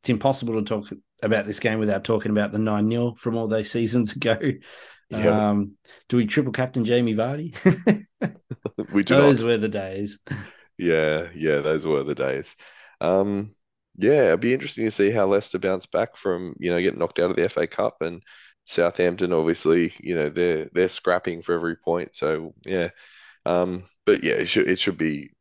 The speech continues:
Speaker 2: a game with, I always say this about every Leicester game, should be a decent amount of goals in it.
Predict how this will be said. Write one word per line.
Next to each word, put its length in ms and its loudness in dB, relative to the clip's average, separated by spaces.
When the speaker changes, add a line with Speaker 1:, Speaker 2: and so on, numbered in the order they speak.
Speaker 2:
a 80 -4
game 300 0
with, 320 -4
I 60 2
always 260 4
say 140 4
this 160 0
about 180 2
every 200 -2
Leicester 260 -2
game, 220 -2
should 160 -8
be 100 -4
a 20 -4
decent 360 -2
amount 180 -2
of 60 -8
goals 300 2
in 100 -4
it. 120 -10